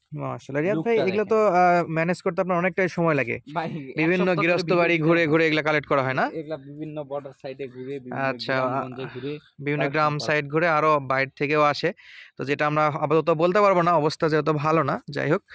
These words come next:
Speaker 1: আহ, দর্শক
Speaker 2: ভাই,
Speaker 1: কিন্তু
Speaker 2: আমাদের
Speaker 1: বুঝবে।
Speaker 2: যেখান থেকেই গরু আসে,
Speaker 1: হ্যাঁ।
Speaker 2: সব লিগ্যাল কাগজ আছে ভাই।
Speaker 1: লিগ্যাল কাগজ মানে, আহ, নির্দ্বিধায় কিনতে পারবে, সারা বাংলাদেশে যে
Speaker 2: জি।
Speaker 1: কোনো প্রান্তে নিয়ে যেতে পারবে।
Speaker 2: হ্যাঁ, অবশ্যই।
Speaker 1: আহ,
Speaker 2: আমাদের
Speaker 1: বাকিটা
Speaker 2: কাগজ যদি দেখে,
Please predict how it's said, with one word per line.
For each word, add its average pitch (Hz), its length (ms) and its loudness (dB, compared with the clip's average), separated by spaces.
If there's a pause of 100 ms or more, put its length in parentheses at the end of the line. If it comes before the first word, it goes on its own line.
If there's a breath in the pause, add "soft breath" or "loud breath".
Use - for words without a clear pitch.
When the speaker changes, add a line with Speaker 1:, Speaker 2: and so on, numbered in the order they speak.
(300 loud breath)
Speaker 1:
আহ, - 140 -4
দর্শক 143 160 -2
Speaker 2:
ভাই, 233 80 0
Speaker 1:
কিন্তু 262 100 -2
Speaker 2:
আমাদের 151 220 0
Speaker 1:
বুঝবে। 185 180 4
Speaker 2:
যেখান 220 180 0
থেকেই 233 220 -4
গরু 214 220 4
আসে, 220 180 -2
Speaker 1:
হ্যাঁ। 160 100 0
Speaker 2:
সব 180 140 -2
লিগ্যাল 196 300 -2
কাগজ 135 300 -2
আছে 113 180 -8
ভাই। 104 120 -2
Speaker 1:
লিগ্যাল 151 280 2
কাগজ 190 280 0
মানে, 220 160 0
আহ, 175 400 0
নির্দ্বিধায় 196 440 2
কিনতে 214 280 0
পারবে, 233 220 2
সারা 214 180 0
বাংলাদেশে 202 280 2
যে 185 60 0
Speaker 2:
জি। 190 40 2
Speaker 1:
কোনো 185 140 0
প্রান্তে 170 220 2
নিয়ে 175 120 2
যেতে 135 160 0
পারবে। 117 240 -2
Speaker 2:
হ্যাঁ, 175 220 -4
অবশ্যই। 160 340 -6
Speaker 1:
আহ, 170 60 -4
Speaker 2:
আমাদের 208 220 -2
Speaker 1:
বাকিটা 190 320 2
Speaker 2:
কাগজ 175 200 0
যদি 202 100 -4
দেখে, 208 320 -6